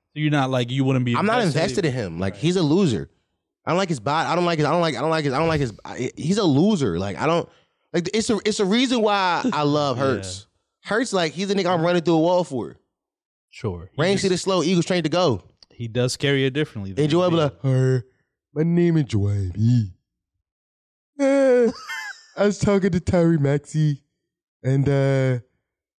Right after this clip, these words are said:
Speaker 2: he was playing basketball this offseason, and, uh, he got pretty good at the floater. I like, I like Maxey.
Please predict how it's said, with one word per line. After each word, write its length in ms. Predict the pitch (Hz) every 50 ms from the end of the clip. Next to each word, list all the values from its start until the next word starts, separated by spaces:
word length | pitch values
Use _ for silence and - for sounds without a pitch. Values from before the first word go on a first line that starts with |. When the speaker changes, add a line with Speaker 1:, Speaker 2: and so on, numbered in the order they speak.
| _ _ _ _ _ _ _ _ _ _ _ _ _ _
Speaker 2:
he 80 | - 214
was 160 | 220 220 202 180
playing 200 | 185 156 139 123
basketball 600 | 104 123 131 147 135 135 156 127 143 143 143 135
this 160 | 139 131 -
offseason, 640 | - 127 131 127 - - 151 147 135 123 139 127 127
and, 140 | 127 127 131
uh, 220 | 131 131 127 123 - _ _ _ _ _ _ _
he 80 | 294 294
got 220 | - 370 370 359
pretty 240 | - 320 320 320 302
good 220 | 190 - 302 294
at 100 | 294 302
the 100 | 302 285
floater. 440 | 214 - - 233 294 330 285 196 131
I 80 | 120 123
like, 400 | 151 185 208 226 285 - - - -
I 60 | 175
like 300 | 190 190 208 240 320 226
Maxey. 360 | 170 147 135 127 - - 113